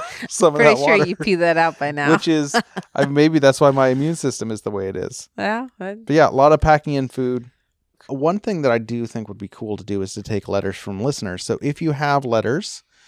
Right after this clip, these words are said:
Speaker 1: if you have any questions or anything you'd like to ask, or even any comments,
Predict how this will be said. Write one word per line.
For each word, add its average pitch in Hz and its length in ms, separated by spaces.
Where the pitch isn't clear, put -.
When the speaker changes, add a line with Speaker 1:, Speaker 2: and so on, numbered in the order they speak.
Speaker 1:
if 117 140
you 120 80
have 113 80
any 113 140
questions 123 600
or 123 80
anything 127 340
you'd 131 120
like 117 160
to - 120
ask, 156 300
or 208 80
even 220 200
any 160 160
comments, 143 480